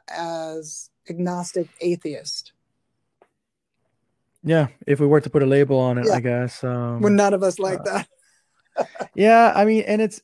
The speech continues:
Speaker 2: and it's fine in, in, in, in it that it, it helps us explicate and explain some
Speaker 1: Yeah.
Speaker 2: things and, and, and, and maybe, uh, you know, part from there in, in conversation.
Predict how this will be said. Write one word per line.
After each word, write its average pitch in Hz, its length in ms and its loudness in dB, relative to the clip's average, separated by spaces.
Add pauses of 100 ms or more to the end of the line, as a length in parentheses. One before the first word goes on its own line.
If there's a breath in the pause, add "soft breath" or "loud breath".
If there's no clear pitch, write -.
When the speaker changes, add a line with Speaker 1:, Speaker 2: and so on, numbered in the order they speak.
Speaker 2:
and 202 120 -2
it's 202 180 -6
fine 190 360 -2
in, 185 220 -6 (100)
in, 175 120 -8 (100)
in, 170 240 -6
in 170 120 -4
it 165 140 -4
that 165 180 -2
it, 165 240 -4
it 160 120 -2
helps 160 340 -2
us 151 160 -4
explicate 151 800 -2
and 143 100 -2
explain 147 500 -2
some 139 200 -6 (100)
Speaker 1:
Yeah. 139 280 0
Speaker 2:
things 139 240 -4
and, 131 180 -4
and, 131 320 -6 (120)
and, 139 280 -4
and 139 100 -4
maybe, 139 500 0
uh, 127 360 -2 (100)
you 139 140 -6
know, 127 120 -2
part - 440 0
from 135 260 -4
there 135 480 -2
in, 139 220 -12
in 135 120 -8
conversation. 131 920 -6